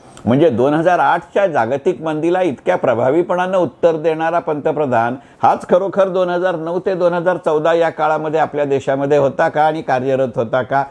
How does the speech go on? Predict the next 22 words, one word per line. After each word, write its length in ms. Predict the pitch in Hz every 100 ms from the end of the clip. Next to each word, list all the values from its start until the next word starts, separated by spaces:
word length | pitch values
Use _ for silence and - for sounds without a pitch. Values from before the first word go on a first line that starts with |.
| - -
हा 80 | 147
प्रश्न 340 | 143 - 151
आहे. 280 | 131 - _ _ _ _ _ - -
यातल्या 280 | 120 120 170
कार्यरत 680 | - 131 123 151 165 175 175
या 80 | 175
शब्दावर 520 | - 156 143 160 170
नेमका 400 | 151 143 139 165
किती, 380 | 160 147 - 165
कसा 360 | - 135 - 151
आणि 180 | 156
केव्हा 340 | 147 143 135 143
जोर 240 | 123 135
द्यायचा, 500 | 127 131 123 113 107 120 -
याविषयीही 600 | 135 143 147 - 165 175
माझ्या 280 | 160 123 123
मनामध्ये 520 | 113 104 98 92 90
शंका 340 | - 78 78 82
आहेत. 100 | 85 - - - - - - - - -
हे 80 | 135
म्हणताना 420 | 147 147 185 185
प्रचंड 540 | 202 156 135 208 196